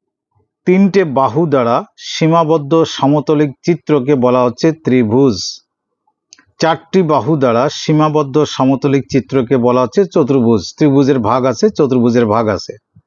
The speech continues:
এটা তো তোমরা জানো। কিন্তু চারটির বেশি যদি হয়, পাঁচটি বাহু দ্বারা যদি কোনো একটি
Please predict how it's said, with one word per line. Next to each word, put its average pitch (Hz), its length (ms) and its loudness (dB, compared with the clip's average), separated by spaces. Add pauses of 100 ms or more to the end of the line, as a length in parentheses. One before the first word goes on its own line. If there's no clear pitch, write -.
(260)
এটা 147 180 0
তো 151 120 0
তোমরা 139 280 2
জানো। 98 340 -4 (680)
কিন্তু 170 380 2
চারটির 151 560 -2
বেশি 131 400 0
যদি 127 300 2
হয়, 104 180 0
পাঁচটি 165 460 -2
বাহু 127 320 0
দ্বারা 139 240 0
যদি 127 280 -2
কোনো 123 300 0
একটি 131 440 -2